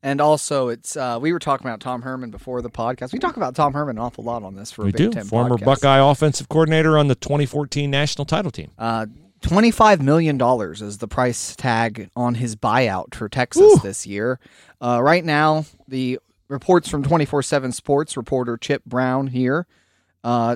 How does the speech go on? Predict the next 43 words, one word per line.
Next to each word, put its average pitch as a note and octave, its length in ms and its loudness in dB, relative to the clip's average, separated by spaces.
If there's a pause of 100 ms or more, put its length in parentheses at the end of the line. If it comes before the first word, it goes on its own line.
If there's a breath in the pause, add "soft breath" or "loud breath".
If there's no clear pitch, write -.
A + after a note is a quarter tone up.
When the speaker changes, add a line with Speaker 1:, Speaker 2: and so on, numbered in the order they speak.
Speaker 1:
talking C#3+ 360 -2
about B2+ 400 2
how B2 340 0
Urban D3 320 2
Meyer's C#3 480 2
flirtation, C3 560 -4
at A2+ 100 -2
least D#3 320 2 (120)
for D#3+ 180 2
the C#3 100 0
moment C#3 460 0
with B2+ 180 -4
Texas, - 460 -8
the A2+ 100 -18
talks A#2 380 -8
with G#2+ 140 -16
him A2 280 -6 (500 soft breath)
have A#2+ 400 0 (460)
stopped. - 720 -2
Uh, G#2 240 -6
he A#2+ 560 -4 (160)
is B2 220 -2
too C3+ 260 0
concerned A#2+ 460 -4
about A2+ 240 -2
his A2+ 200 -8
health C3 440 0 (420)
and G#2+ 420 -10
the A2+ 220 -14
end B2+ 240 -4
it A#2+ 120 -8
brought A#2 280 0
to A2+ 120 -8
his G#2+ 120 -8
time A2+ 280 -6
at - 80 -12
Florida D#3+ 500 2
and A#2 120 0
his E2+ 140 -10
time A2+ 260 -4
at G2 60 -8
Ohio G#2+ 400 -4
State B2+ 460 -2